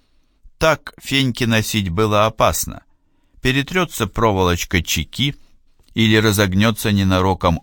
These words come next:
усик и упадет граната под ноги. Сработает взрыватель. Молодым бойцам из пополнения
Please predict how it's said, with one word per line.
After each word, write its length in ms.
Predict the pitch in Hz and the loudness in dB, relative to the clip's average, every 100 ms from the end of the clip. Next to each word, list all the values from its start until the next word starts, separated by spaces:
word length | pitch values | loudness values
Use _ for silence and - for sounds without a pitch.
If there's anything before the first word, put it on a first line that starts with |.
| - | -4
усик 520 | 95 98 - 107 - - _ _ _ _ - | -2 -2 -2 -6 -10 -20 _ _ _ _ -2
и 80 | |
упадет 540 | 165 202 220 165 160 185 | 0 2 0 0 -2 -2
граната 540 | 156 151 143 135 135 | 0 0 2 0 -2
под 320 | 123 127 120 | -2 0 0
ноги. 380 | 101 101 90 90 - _ _ _ _ | 0 -2 -2 -6 -8 _ _ _ _
Сработает 840 | - 135 147 151 135 117 110 - - | -2 0 2 2 2 0 0 -4 -8
взрыватель. 760 | 95 110 135 104 73 - 58 - - - _ - - - - - - - - - | -4 0 0 2 0 -4 -12 -14 -20 -20 _ -20 -20 -20 -20 -20 -20 -20 -10 0
Молодым 500 | 101 101 95 113 92 | 2 2 2 4 4
бойцам 500 | 90 - 101 95 85 | 2 0 2 2 2
из 100 | - | 0
пополнения 840 | 78 80 80 80 107 98 73 53 | -4 0 2 2 2 0 -2 -6